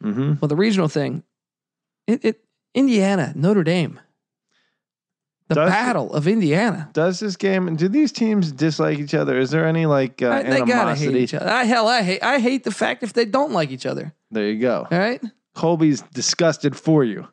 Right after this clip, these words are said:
Speaker 1: <laughs>
Speaker 2: But that's a big time game.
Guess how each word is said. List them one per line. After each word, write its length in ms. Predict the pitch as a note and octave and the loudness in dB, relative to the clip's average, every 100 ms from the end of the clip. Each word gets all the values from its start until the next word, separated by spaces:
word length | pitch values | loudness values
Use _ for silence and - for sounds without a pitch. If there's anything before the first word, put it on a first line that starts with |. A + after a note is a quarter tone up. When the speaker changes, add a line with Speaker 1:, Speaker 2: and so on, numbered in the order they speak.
| _ | _
Speaker 1:
<laughs> 100 | C#4+ - D#4 - - C4+ - - - - G3 _ F#3+ _ _ _ _ _ _ _ - - - | -4 -2 -2 -2 -2 -4 -4 -6 -8 -8 -8 _ -12 _ _ _ _ _ _ _ -20 -20 -6
Speaker 2:
But 160 | D3 D#3 | -2 0
that's 200 | F3 F#3 | 0 0
a 80 | E3 | -2
big 280 | D3 F3 | -2 -2
time 280 | - F#3 E3+ | -2 -2 0
game. 340 | D#3+ E3 E3+ | 0 2 0